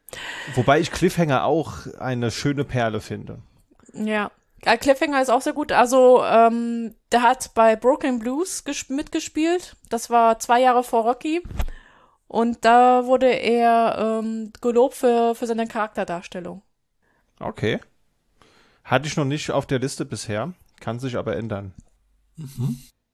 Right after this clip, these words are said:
Speaker 2: Aber ich bin da, ähm, was Sylvester Stallone, äh, ist, angeht, ähm, da könnt ihr gerne was vorgeben.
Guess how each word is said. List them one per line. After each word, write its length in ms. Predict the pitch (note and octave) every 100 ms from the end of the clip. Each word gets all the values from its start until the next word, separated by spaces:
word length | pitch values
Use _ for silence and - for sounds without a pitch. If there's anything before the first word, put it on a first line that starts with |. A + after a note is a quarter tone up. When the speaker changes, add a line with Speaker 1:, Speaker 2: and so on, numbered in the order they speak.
| _ _ - - - _
Speaker 2:
Aber 280 | A3 A#3 A#3+
ich 140 | A#3 -
bin 140 | C4+
da, 480 | C4 B3 A#3+ - A3+
ähm, 140 | A3+ A3+
was 160 | A#3
Sylvester 520 | A3 A3+ A#3 C4 - B3+
Stallone, 880 | B3+ A#3+ C4 C#4+ C4+ - A#3 A#3 -
äh, 80 |
ist, 140 | B3 -
angeht, 640 | - B3 A#3 A#3+ A#3+ - -
ähm, 680 | G#3 G#3 G#3 G3+ G3+ G#3 - _ _ _ _ -
da 120 | A3
könnt 240 | A3 A#3+
ihr 60 | G3+
gerne 180 | G#3 F#3+
was 140 | F#3
vorgeben. 420 | - F#3+ - G#2+